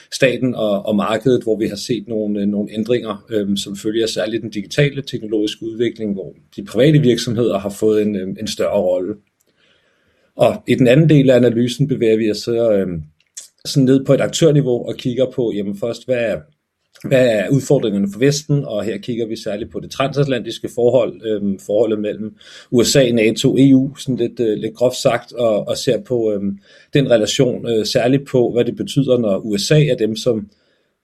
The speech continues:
leder teknologiudviklingen, og måske også er dem, der snakker dele af teknologikonkurrencen, især den militære, øh, op, øh, i forhold til Kina.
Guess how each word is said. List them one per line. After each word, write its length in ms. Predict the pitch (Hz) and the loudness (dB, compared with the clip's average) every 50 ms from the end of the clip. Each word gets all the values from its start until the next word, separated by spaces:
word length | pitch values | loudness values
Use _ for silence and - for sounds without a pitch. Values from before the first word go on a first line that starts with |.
| _ _ _ _ _ - | _ _ _ _ _ -8
leder 520 | 113 117 123 131 147 160 175 185 180 156 | 0 4 6 8 8 8 6 4 2 0
teknologiudviklingen, 1040 | - - 151 147 139 127 127 - 147 151 151 139 139 135 139 - 135 127 110 123 113 | 0 2 2 4 4 2 2 4 6 6 6 6 4 2 0 0 -2 0 0 -2 -4
og 100 | 107 117 | -4 -6
måske 260 | 113 107 - - 113 | -6 -8 -6 -6 -6
også 120 | 113 127 | -4 -4
er 100 | 120 123 | -2 -4
dem, 80 | 123 123 | -2 -2
der 80 | 127 127 | -4 -6
snakker 460 | - - - 113 107 104 107 104 101 | -6 -6 -6 -6 -4 -4 -4 -6 -6
dele 240 | 113 113 117 123 127 | -8 -8 -4 -4 -4
af 60 | 120 | -4
teknologikonkurrencen, 1120 | - 123 104 110 104 101 - 139 143 - 139 123 110 117 110 95 - 113 110 - - 104 | -6 -6 -6 -6 -6 -6 -8 -12 -4 -2 -2 -2 0 -2 -2 -2 -2 -6 -8 -10 -10 -12
især 220 | 95 - - 117 107 | -8 -4 -4 -4 -2
den 140 | 120 120 | -2 -4
militære, 560 | 113 98 - - - - 147 147 151 131 120 - - - | -4 -4 -4 -6 -2 0 0 2 2 0 -2 -4 -6 -4
øh, 220 | 123 110 98 90 - - | -2 -2 -2 -2 0 4
op, 280 | - 131 147 151 151 - - - 123 | 4 4 4 4 0 -6 -6 0 2
øh, 260 | 120 117 110 104 101 104 | 2 4 4 2 0 -2
i 80 | 104 - - | -6 -4 0
forhold 280 | 123 120 123 139 113 - | 2 4 4 4 2 0
til 120 | - - | -6 -12
Kina. 360 | - - 131 127 127 131 127 | -8 -6 -4 -4 -2 -4 -6